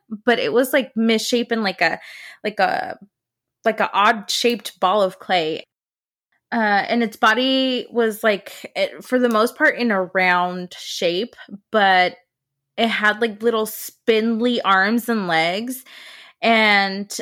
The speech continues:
it was, it had no gender. So you couldn't tell if it was a girl or a guy. It was just, like, this blob with skin and legs and arms. It was weird. And to me, in this dream,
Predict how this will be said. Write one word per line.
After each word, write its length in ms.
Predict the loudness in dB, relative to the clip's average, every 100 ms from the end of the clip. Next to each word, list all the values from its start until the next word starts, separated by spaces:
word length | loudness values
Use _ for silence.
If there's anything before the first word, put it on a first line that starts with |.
| -4
it 280 | 0 2 2
was, 240 | 2 2
it 100 | 0
had 240 | 2 2 2
no 220 | 2 2
gender. 420 | 0 -2 -2 -6
So 460 | -2 2 2 2 -2
you 180 | -10 -2
couldn't 280 | 0 0
tell 240 | 0 -2 -2
if 160 | -4
it 120 | -8 -8
was 180 | -8
a 40 | -10
girl 580 | -4 0 2 2 0 0
or 100 | 0
a 100 | 0
guy. 300 | 2 2 2
It 140 | -2 -8
was 160 | -8 -8
just, 280 | -10 -12 _ _ _ _
like, 200 | -4 -2
this 220 | -4 -6 -8 _ _ -10
blob 560 | -4 2 4 4 2 0
with 300 | 0 0 -4 -20 -20 -20 -20 _ -20 _ _ -12
skin 580 | -12 -2 0 2 2 -2
and 200 | -2 -2
legs 640 | 0 -2 -4 -12 -16 -18 _
and 260 | -12 -12 -12 -4
arms. 500 | -2 -2 -6 -12 -8
It 80 | -6
was 140 | -4
weird. 400 | -4 -4 -6 -10 -16 -20 -20 -10 0
And 540 | 2 2 0 -2 -8 _
to 120 | 0
me, 640 | 2 2 2 0 0 0 -2
in 180 | -2 0
this 240 | 0 -4 -4
dream, 640 | -2 0 -2 -4 -6